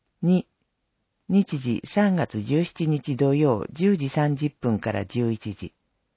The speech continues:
内容、ちびまる子ちゃん、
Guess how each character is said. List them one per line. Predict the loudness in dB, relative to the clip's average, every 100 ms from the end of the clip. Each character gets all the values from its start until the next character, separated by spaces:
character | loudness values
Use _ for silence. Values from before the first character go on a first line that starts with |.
| _ _ _ _
内 | 2 4 4
容、 | 4 4 0 -6 _
ち | -2
び | 2 4
ま | 4
る | 2
子 | 0 -2
ち | 0 -2
ゃ |
ん、 | -4